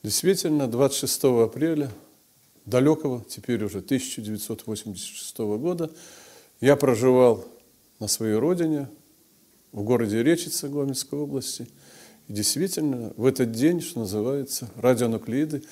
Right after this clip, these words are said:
падали нам на голову, местным жителям. Мы это прочувствовали,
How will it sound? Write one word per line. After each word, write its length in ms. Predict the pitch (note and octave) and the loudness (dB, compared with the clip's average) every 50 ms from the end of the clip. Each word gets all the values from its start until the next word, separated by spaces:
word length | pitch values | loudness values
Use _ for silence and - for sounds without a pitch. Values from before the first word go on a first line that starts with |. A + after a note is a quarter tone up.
| - - - - - | -20 -20 -20 -4 2
падали 520 | - C#3 C#3 C#3 C#3+ C#3 C3 C3 A#2+ - - - - | 6 6 8 8 8 6 6 2 0 -2 -6 -10 -4
нам 280 | A2+ B2+ B2 A#2 A2 | 0 2 2 2 2
на 100 | A2+ A2+ | 0 0
голову, 460 | A2+ A#2+ D3+ F3 E3+ E3+ D#3+ D#3 D3+ C3+ | 0 0 0 0 0 0 -2 -2 -4 -2
местным 400 | B2+ B2+ A2+ - - A#2+ G#2+ G2 | -2 -4 -2 -4 -4 -6 -6 -4
жителям. 480 | A2+ D3 D#3 D3+ - D#3 D3 D3 C#3 C3+ - - - - - - - - - - - _ _ - | 0 -2 0 0 -2 -2 -2 -2 -4 -8 -12 -20 -20 -20 -20 -20 -20 -20 -20 -20 -20 _ _ 6
Мы 80 | D3+ | 8
это 180 | D#3 D3+ D#3 C#3+ | 8 8 8 6
прочувствовали, 920 | C3 - C#3+ C3 - - D#3 D3+ D3 - - F3+ E3+ E3+ F3 F3 F3+ F3+ | 4 6 4 4 4 4 4 4 4 2 2 2 2 2 4 4 2 0